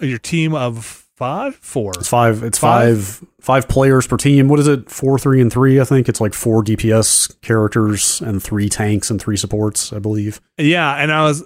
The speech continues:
Speaker 1: I, I didn't, I didn't realize that. Also, each, also each character has their own, uh, upgrade tree, and, you know,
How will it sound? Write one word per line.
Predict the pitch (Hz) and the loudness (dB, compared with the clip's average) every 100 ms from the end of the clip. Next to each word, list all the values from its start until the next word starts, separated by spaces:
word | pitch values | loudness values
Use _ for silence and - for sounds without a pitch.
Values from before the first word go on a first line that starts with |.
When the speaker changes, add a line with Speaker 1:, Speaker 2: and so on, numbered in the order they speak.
| - | -4
Speaker 1:
I, | 147 156 | -2 0
I | 165 | 0
didn't, | 180 170 156 | 0 -2 -2
I | 156 | -2
didn't | 160 151 | 0 0
realize | 147 139 120 | 0 0 0
that. | 139 135 | -2 2
Also, | 160 165 - 165 185 | 2 2 2 0 0
each, | 185 - - - | -2 -2 -4 0
also | 165 151 160 | 0 2 -2
each | 170 175 - - | -2 -2 -4 -6
character | 175 165 151 156 127 | -2 0 0 -2 -2
has | 127 120 | -2 -2
their | 123 143 | -4 -4
own, | 139 135 135 131 127 123 - _ _ _ _ _ _ - | -2 -2 -2 -2 -4 -8 -10 _ _ _ _ _ _ -6
uh, | 131 120 - | -2 -2 -2
upgrade | 202 196 185 170 | -2 0 0 0
tree, | - 185 185 175 175 156 _ | 0 2 2 2 0 -4 _
and, | 135 131 127 123 107 - | -4 -2 -2 -4 -8 -8
you | 135 | -6
know, | 120 113 131 | -4 -4 -8